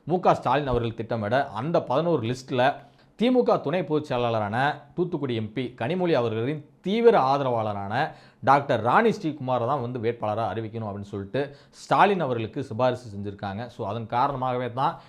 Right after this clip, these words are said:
இந்த முறை வந்து புதுமுகமான ராணி ஸ்ரீகுமார் அவர்களுக்கு வந்து வாய்ப்பு வழங்கப்பட்டிருக்கான்.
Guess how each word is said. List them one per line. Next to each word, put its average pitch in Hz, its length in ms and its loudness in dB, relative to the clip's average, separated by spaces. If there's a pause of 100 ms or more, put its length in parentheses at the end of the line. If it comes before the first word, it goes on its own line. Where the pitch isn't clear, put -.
(120)
இந்த 135 180 -2
முறை 147 260 2
வந்து 143 500 0
புதுமுகமான 139 800 0 (360)
ராணி 190 340 4
ஸ்ரீகுமார் 123 460 -4
அவர்களுக்கு 104 340 -4
வந்து 120 160 -6
வாய்ப்பு 104 360 -2
வழங்கப்பட்டிருக்கான். 98 600 -8